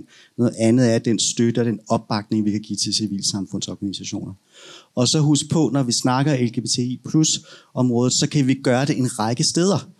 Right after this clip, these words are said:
Øh, der er blandt andet, øh, øh, sundhedsområdet, hiv-aids-området, øh, hvor at, at, øh,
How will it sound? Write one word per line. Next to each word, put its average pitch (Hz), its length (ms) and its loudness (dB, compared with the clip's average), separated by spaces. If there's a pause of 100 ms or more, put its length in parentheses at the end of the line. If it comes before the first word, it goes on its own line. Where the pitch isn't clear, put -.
(320)
Øh, 123 240 0
der 139 40 2
er 131 40 2
blandt 131 200 4
andet, 135 440 2
øh, 101 600 2 (160)
øh, 65 680 -12
sundhedsområdet, 101 920 2
hiv-aids-området, 120 1000 0 (440)
øh, 107 260 2
hvor 117 220 2
at, 117 220 -2
at, 107 320 -6
øh, 90 540 -2